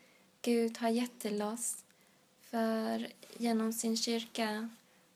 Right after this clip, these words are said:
och som hjälper oss på vägen till, eh, till honom och, eh,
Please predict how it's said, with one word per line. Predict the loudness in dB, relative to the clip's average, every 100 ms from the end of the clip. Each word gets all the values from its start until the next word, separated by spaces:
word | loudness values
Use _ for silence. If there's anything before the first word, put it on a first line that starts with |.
| -6
och | -2 -2 -2
som | 0 4
hjälper | 4 4 0 0 2
oss | 2 0 -4 -8
på | -6 0
vägen | 2 0 0 -2 0 0 -2 -4 -18 -20 -20 _
till, | -6 0 0 0 -2 0
eh, | 0 0 -2 -6 -10 -20 -20 _ _ _ _ -4
till | 0 2
honom | 2 2 2 2 0 -2 -4 -6 -20 -20 _
och, | -6 -6 -8 _ -4
eh, | -2 -2 -2